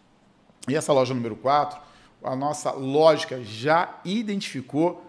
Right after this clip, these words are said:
vários pontos específicos aqui dessa operação. Deixa eu botar loja número quatro. Pronto. Vou botar aqui, ó, todas. Loja número quatro.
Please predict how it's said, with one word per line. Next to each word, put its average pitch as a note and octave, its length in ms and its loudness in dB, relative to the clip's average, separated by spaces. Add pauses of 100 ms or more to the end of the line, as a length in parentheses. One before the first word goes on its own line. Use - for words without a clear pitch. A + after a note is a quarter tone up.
(140)
vários D3+ 520 -2
pontos F3 540 0
específicos C3+ 600 -10
aqui C3 160 -6
dessa B2 160 -4
operação. A#2+ 360 -12
Deixa G#2 120 -16
eu A#2 60 -12
botar A#2+ 180 -8
loja C3 300 -4
número C3 220 -10
quatro. - 360 -16 (320)
Pronto. - 380 -14 (1300)
Vou - 80 -20
botar G#2+ 100 -16
aqui, - 140 -20
ó, - 40 -20 (200)
todas. A#2 480 -12 (520)
Loja A#2+ 320 0
número C#3 240 -4
quatro. - 380 -10